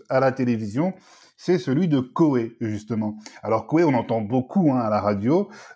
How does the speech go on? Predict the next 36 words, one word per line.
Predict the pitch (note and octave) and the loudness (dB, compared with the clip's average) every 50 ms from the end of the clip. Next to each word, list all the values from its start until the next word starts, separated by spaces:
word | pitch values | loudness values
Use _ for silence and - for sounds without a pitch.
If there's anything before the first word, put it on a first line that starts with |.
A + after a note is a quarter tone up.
| - | -4
euh, | G#2+ G#2+ G#2 G2+ G2+ G2+ G2+ G2+ G2+ G#2 | 0 2 2 4 2 2 2 0 0 -2
cinq | - - - F3+ E3 D#3 - - | -4 -6 -4 -4 -2 -2 -2 -2
heures | E3+ - - | -2 -2 -2
par | - D3 C3 C3+ C3+ | -4 -4 -2 -2 0
jour | B2+ C#3+ C#3+ A#2+ - - | 0 0 0 0 -2 -8
sur | - - B2+ A2+ A#2 | -8 -4 -2 -2 0
Énergie. | A2+ A2+ A2 G#2 A2 G#2 A2 C3+ F#3 G#3 - - - - - - _ _ - | 0 0 0 -2 -2 -2 -2 -2 -4 -4 -6 -12 -20 -20 -20 -20 _ _ -6
Euh, | B2 A#2 A2+ A2+ A2 A2+ A2 A2+ - | -2 0 0 2 2 2 2 0 2
on | E3+ F3 | 2 4
le | F3 E3+ | 4 4
voit | E3+ D3+ C#3+ C#3+ F#3 A3+ C4 B3 - D3+ | 4 4 4 4 4 2 2 2 0 -2
aussi | C#3+ C3+ - - F#3 G3 G#3 G3+ - - | -2 -2 -4 -6 -6 -6 -6 -6 -6 -4
une | F#3 F#3 F#3+ G3 | -2 0 0 2
heure | G3 F#3 - - | 0 0 0 0
par | - D3+ - - | -2 -4 -4 -6
semaine | - E3 D#3+ E3 E3 E3+ D#3 C3 A2 - - - - - _ - | -8 -8 -6 -4 -2 -2 -2 -4 -6 -8 -12 -20 -20 -16 _ 0
lors | C3 E3 D#3 C#3+ | 2 2 2 4
de | C3 C3 | 2 2
best-of | B2+ A#2+ C3 F#3+ F3+ F#3 - G3+ F3+ D#3+ | 2 2 2 0 0 0 0 0 0 0
de | D3+ | 0
son | - - C#3+ C#3+ | 0 0 2 2
émission | C#3+ D3 C#3+ C#3+ - E3 D3+ | 4 2 2 0 -2 -4 -4
qui | B2+ B2+ | -4 -4
sont | B2 B2+ | -2 -2
diffusées | B2 B2+ B2 - C3 B2+ C#3 | -2 -2 -2 -2 -2 0 0
s-, | C3 C3+ - - D3+ | -2 -2 -6 -6 -4
notamment | C#3 B2+ C#3 C3+ C#3 C3+ | -2 0 0 0 0 -2
sur | - - B2 A#2+ | -4 -6 -4 -2
Énergie | A#2+ A#2+ A#2 A2 G#2 B2 C3+ | -2 -2 -2 -2 -2 -2 0
douze. | E3+ A3+ B3+ A3+ C#3+ A#2 G#2 - - - - _ _ - | 2 2 2 2 0 -2 -4 -8 -14 -20 -20 _ _ -6
Euh, | A#2 A2+ A2+ A2+ A2 A2 A2+ A#2 | -2 -2 0 0 0 2 4 4
alors, | B2 B2+ B2+ - | 4 2 2 2
Coé, | - G3+ A3 A3 G3+ D#3 - - _ _ _ - | 2 2 4 4 2 0 -2 -8 _ _ _ -12
on | B2+ | -10
s'en | B2 - - | -6 -6 -6
souvient, | - - D3 D#3+ G3 G#3+ G#3+ G3+ G#3+ | -4 -4 -4 -4 -2 -2 -2 -2 -4